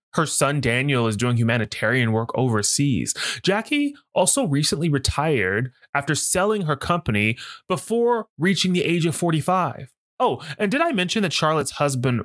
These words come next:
Rob, dated Jackie in college? Look, all of these factors combined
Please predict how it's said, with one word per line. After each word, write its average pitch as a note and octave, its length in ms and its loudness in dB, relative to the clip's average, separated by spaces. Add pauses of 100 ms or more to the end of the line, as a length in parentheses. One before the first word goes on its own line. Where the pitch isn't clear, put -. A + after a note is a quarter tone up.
Rob, A2 600 0 (280)
dated B2+ 320 0
Jackie F#3 420 0
in A2 100 0
college? C4 540 -2 (260)
Look, - 220 -2
all A3+ 260 2
of D4+ 100 -4
these C4 180 -2
factors E3 320 0
combined A2 760 0